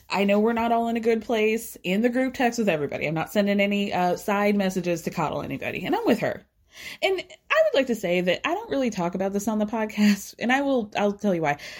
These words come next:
Uh, there is a lot of conversation about colorism on the show, and I noticed when they brought up Wendy being condescending, there was a flashback in <laughs> which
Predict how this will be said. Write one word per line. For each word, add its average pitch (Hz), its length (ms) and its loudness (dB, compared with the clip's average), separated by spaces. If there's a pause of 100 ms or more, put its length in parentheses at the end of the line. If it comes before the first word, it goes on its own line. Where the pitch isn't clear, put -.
(120)
Uh, 190 340 4
there 359 320 2
is 240 140 0
a - 100 0
lot 170 560 0
of 190 120 0
conversation 156 760 0
about 147 540 -2 (260)
colorism 190 840 2
on 220 140 -2
the 233 80 0
show, 233 460 0 (240)
and 214 120 0
I 240 120 4
noticed 359 580 0
when 165 640 0 (720)
they 233 180 6
brought 220 340 0
up 226 320 -2 (800)
Wendy 196 400 2
being 170 320 2
condescending, 160 1200 0
there 190 180 2
was 196 160 -2
a - 80 -6
flashback 220 720 -4
in 180 200 -6
<laughs> - 0 -
which 175 540 -2